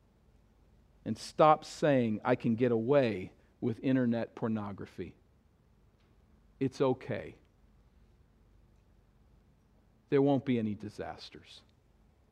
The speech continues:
Imagine what God would do if believers stopped thinking they could get away with robbing God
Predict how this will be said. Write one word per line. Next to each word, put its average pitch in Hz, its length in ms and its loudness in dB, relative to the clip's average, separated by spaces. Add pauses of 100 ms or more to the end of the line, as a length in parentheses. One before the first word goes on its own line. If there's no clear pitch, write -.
(2000)
Imagine 165 540 6
what 127 200 4
God 151 360 4
would 120 220 0
do 147 220 6
if 147 120 0
believers 131 480 2
stopped - 440 2
thinking 143 500 0
they 123 100 2
could 107 240 -6
get 139 220 4
away 135 280 4
with 127 200 0
robbing 123 500 2
God 120 480 0